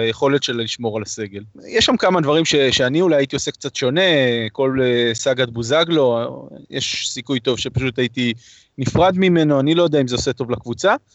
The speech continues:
אבל באופן כללי השמירה על הסגל. כן, יש כמה שינויים, חלקם, אה, לטובה, חלקם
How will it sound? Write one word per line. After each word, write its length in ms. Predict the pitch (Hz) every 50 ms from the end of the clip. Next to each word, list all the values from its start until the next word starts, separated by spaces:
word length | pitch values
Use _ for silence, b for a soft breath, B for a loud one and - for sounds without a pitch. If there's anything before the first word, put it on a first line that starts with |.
| b b b b _
אבל 160 | 135 139 160 160
באופן 280 | 190 214 202 220 202
כללי 280 | - 170 151 147 151 151
השמירה 340 | 147 - 147 135 120 123 123
על 80 | 120
הסגל. 420 | 110 - - 117 110 101 107 110 107 - _ _ _
כן, 200 | - 233 247 269 269
יש 160 | 247 226 -
כמה 220 | - 214 190 196 185
שינויים, 600 | - - 160 156 156 165 190 214 220 220 202 175
חלקם, 500 | - 151 131 - - 175 175 180 180 175
אה, 320 | 165 156 151 147 143 143 139
לטובה, 460 | 139 135 - - 139 123 131 170 185 165
חלקם 380 | - 147 123 - - - 135